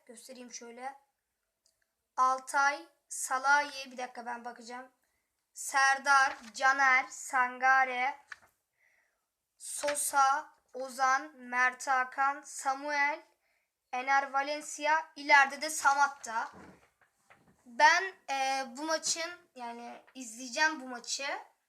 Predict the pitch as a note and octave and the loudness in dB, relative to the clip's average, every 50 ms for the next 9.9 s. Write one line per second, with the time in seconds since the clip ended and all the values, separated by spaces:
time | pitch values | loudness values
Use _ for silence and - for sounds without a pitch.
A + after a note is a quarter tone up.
0 | _ _ _ _ _ _ _ _ _ _ _ _ _ _ _ _ _ _ _ _ | _ _ _ _ _ _ _ _ _ _ _ _ _ _ _ _ _ _ _ _
1 | _ _ _ _ _ C4+ C4 C#4 C#4+ D#4 D#4 D4 C4+ D#4+ E4+ F4 F4+ D#4+ C4+ - | _ _ _ _ _ -6 -4 -4 -4 -6 -10 -4 -2 -2 -2 -2 -4 -8 -18 -20
2 | _ _ _ C4 D4 D#4+ D#4 - - - - D#4+ D#4+ D#4 D#4+ D#4+ D#4 D4 C#4+ C#4 | _ _ _ -14 -12 -12 -12 -14 -16 -18 -16 -6 -2 -2 -2 -2 -2 -6 -6 -6
3 | C4+ C4+ C4+ C4 B3 A#3+ B3 D4 D#4+ E4 C#4+ D4+ D4+ D4 D4+ D4+ D4+ - _ _ | -6 -8 -12 -12 -14 -6 -2 -2 -2 0 0 -4 -4 -4 -4 -8 -8 -12 _ _
4 | _ _ _ _ _ _ _ _ B3+ C4 C#4+ D4 - - - C#4+ C4+ D#4 D#4+ - | _ _ _ _ _ _ _ _ -14 -12 -12 -12 -12 -12 -14 -8 -2 0 0 0
5 | - - - - - C4+ C4+ C#4+ D#4 D4+ B3 A#3 B3+ B3 A#3+ A3+ A#3+ A#3 A3+ A#3 | -2 -4 -10 -6 -6 -6 -6 -6 -8 -10 -8 -8 -8 -8 -8 -8 -16 -20 -20 -20
6 | A#3+ A#3+ A3+ G#3+ G#3+ B3 A#3 A3+ B3+ D4+ F#4+ - _ _ _ _ _ _ _ _ | -20 -20 -20 -20 -20 -20 -16 -12 -12 -12 -12 -14 _ _ _ _ _ _ _ _
7 | _ _ _ _ _ B3+ C4 C4 C4 C4 - - C#4 C#4 C#4 C#4 C#4 B3 C4+ C#4 | _ _ _ _ _ -2 -2 -2 -2 -4 -6 -6 -2 0 0 0 0 -2 -2 0
8 | C#4+ C#4+ C#4 B3 A#3+ C4+ _ _ _ B3 A#3+ C4 - D4+ D4 C#4+ - C#4+ C4+ B3+ | 0 -2 -4 -10 -20 -20 _ _ _ -20 -20 -8 -6 -6 -4 -4 -8 -12 -12 -12
9 | B3+ - - C4+ C4+ B3+ C4 C4 C#4 C4+ C4 B3+ A#3 G3+ A#3+ B3 D4 F4 | -12 -12 -10 -8 -4 -2 0 0 0 0 -2 -8 -12 -12 -12 -12 -12 -12